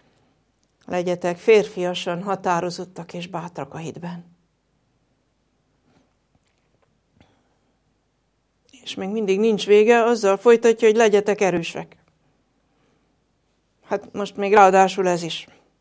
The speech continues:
Pedig már talán kezdtük érezni, hogy az eddigiek is meghaladják az erőnket. Na de hát éppen ezért szól.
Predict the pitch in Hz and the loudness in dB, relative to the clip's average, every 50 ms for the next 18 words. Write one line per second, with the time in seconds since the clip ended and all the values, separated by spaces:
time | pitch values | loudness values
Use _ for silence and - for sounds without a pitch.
0 | _ _ _ _ - - _ _ - 214 208 214 214 226 233 233 226 - 254 233 | _ _ _ _ -20 -20 _ _ 0 4 4 6 4 6 2 2 2 4 4 4
1 | 233 233 240 233 269 247 - - 247 196 240 240 240 240 240 240 226 214 240 233 | 4 2 2 2 2 0 2 -2 -4 0 4 8 10 10 10 10 8 6 4 4
2 | 233 226 226 220 240 254 240 214 202 202 185 202 202 196 196 - - - 226 208 | 6 6 6 6 6 4 2 4 2 2 6 6 6 6 6 0 -2 0 -2 -2
3 | 190 - 208 196 196 202 185 208 202 202 202 208 202 - 196 185 180 175 175 175 | -2 -2 0 2 2 2 4 2 2 2 0 -2 -6 -6 -4 -6 -6 -8 -10 -12
4 | 170 190 190 190 185 - _ _ _ _ _ _ _ _ _ _ _ _ _ _ | -12 -14 -16 -18 -20 -20 _ _ _ _ _ _ _ _ _ _ _ _ _ _
5 | _ _ _ _ _ _ _ _ _ _ _ _ _ _ _ _ _ _ _ _ | _ _ _ _ _ _ _ _ _ _ _ _ _ _ _ _ _ _ _ _
6 | _ _ _ _ _ _ _ _ _ _ _ _ _ - - 202 - 196 202 202 | _ _ _ _ _ _ _ _ _ _ _ _ _ -14 -8 -8 -2 0 2 0
7 | 202 202 - 202 202 202 - 185 185 180 175 170 170 160 165 - - - 180 170 | 0 2 0 -2 -2 0 -4 -2 -2 -2 -4 -2 -4 -6 -6 -8 -10 -10 -10 -12
8 | 175 | -12